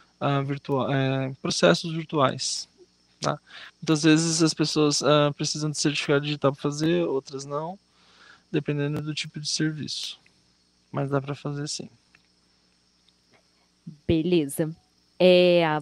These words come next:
Speaker 2: bom, gente, então vamos lá. Eu vou colocar a outra pergunta que chegou nos stories pra mim, eu vou deixar aqui na tela pro Felipe, porque eu não sei se ele tá
Speaker 1: Tinha
Speaker 2: me
Speaker 1: uma
Speaker 2: ouvindo.
Speaker 1: questão, hum, é, tinha a questão da, isso do funcionário público, né?
Speaker 2: Isso,
Speaker 1: É,
Speaker 2: peraí,
Speaker 1: eu
Speaker 2: peraí,
Speaker 1: não
Speaker 2: peraí.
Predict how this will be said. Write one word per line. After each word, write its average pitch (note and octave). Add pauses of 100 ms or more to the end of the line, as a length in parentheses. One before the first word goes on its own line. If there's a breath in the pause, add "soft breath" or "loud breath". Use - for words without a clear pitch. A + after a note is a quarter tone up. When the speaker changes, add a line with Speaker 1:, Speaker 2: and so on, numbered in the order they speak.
Speaker 2:
bom, G3+
gente, F#3+
então G#3+
vamos A3
lá. C3+
Eu F#3
vou G3
colocar B3+
a G#3+
outra C#4
pergunta A#3
que -
chegou F#3+
nos F#3+
stories F3
pra E3
mim, F#3+
eu F3
vou F#3+
deixar G3
aqui G3
na G3
tela F3+ (480 soft breath)
pro G#3+
Felipe, F#3+
porque -
eu G3
não G3+
sei G#3
se G#3
ele F#3
tá -
Speaker 1:
Tinha F#3
Speaker 2:
me G3
Speaker 1:
uma F#3+
Speaker 2:
ouvindo. F#3
Speaker 1:
questão, F3+ (840)
hum, D3+
é, D#3
tinha -
a D#3+
questão D#3+
da, D#3
isso D3+
do D3
funcionário C#3+
público, A#2+
né? F3+ (480 loud breath)
Speaker 2:
Isso, A3
Speaker 1:
É, E3+
Speaker 2:
peraí, A#3+
Speaker 1:
eu F3+
Speaker 2:
peraí, A#3+
Speaker 1:
não A#3+
Speaker 2:
peraí. G#3+